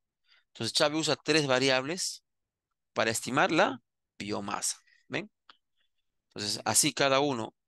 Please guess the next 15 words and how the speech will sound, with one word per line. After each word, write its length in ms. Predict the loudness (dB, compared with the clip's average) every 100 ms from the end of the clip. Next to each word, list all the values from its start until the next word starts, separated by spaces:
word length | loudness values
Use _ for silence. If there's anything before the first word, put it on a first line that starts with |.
| _ _ _ _ _ _ _ _ _ _ -14
investigó, 520 | -6 -4 -2 0 0
¿no? 140 | 0 -6 _
Gurman, 520 | -10 2 4 4 0
por 120 | 0 -2
ejemplo, 300 | -2 -4 -4
Gurman 280 | -2 -2
que 80 | 0
le 80 | 0
decía 320 | 0 0 0
que 140 | -2 -4
trabajó 260 | -4 -4
con 200 | -8 -10
ecosistemas, 840 | -10 -8 -8 -4 -4 -4 -6 -12 -18
eh, 220 | -16 -14 -10
arenosos. 760 | -4 -2 0 -2 -4 -8 -10